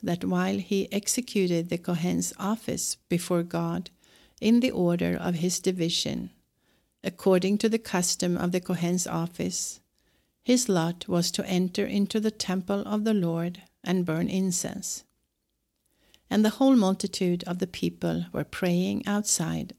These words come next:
at the hour of incense. Then an angel of the Lord appeared to him, standing on the right side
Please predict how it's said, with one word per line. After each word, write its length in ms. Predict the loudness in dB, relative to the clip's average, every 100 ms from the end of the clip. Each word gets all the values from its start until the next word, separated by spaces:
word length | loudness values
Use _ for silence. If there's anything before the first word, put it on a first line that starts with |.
| _ _
at 160 | -4 -2
the 120 | -4
hour 380 | -4 -4 -4 -2
of 200 | -4 -2
incense. 720 | -2 -2 -4 -6 -6 -6 -8 _ _ _ _ _ _ _ _ _ _ _ _ _ _ _ _ _ _ _ _
Then 240 | 2 4
an 140 | 6 4
angel 480 | 6 6 6 2 2
of 180 | 0 2
the 80 |
Lord 380 | 2 2 0 -2
appeared 440 | -6 -4 -2 -2 -2
to 180 | -4 -4
him, 320 | -6 -10 -14 _ _
standing 640 | -6 -2 0 0 0 -2 -2
on 120 | 0
the 100 | 2
right 260 | 2 0 -2
side 520 | -2 -2 -4 -6